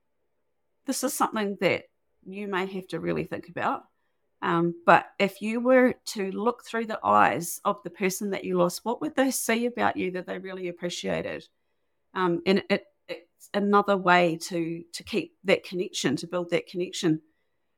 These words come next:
Um, what would it be like to then appreciate that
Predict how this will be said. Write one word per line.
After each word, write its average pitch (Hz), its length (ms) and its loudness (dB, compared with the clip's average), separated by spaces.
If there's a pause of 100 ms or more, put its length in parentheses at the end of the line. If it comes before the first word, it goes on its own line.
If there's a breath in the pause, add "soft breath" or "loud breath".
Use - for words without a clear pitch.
(180)
Um, 175 360 2 (2250 soft breath)
what 208 260 0
would 233 100 4
it - 120 -4
be 254 120 6
like 202 280 6
to - 120 -4
then 190 200 -4
appreciate 190 800 -6
that 175 200 -2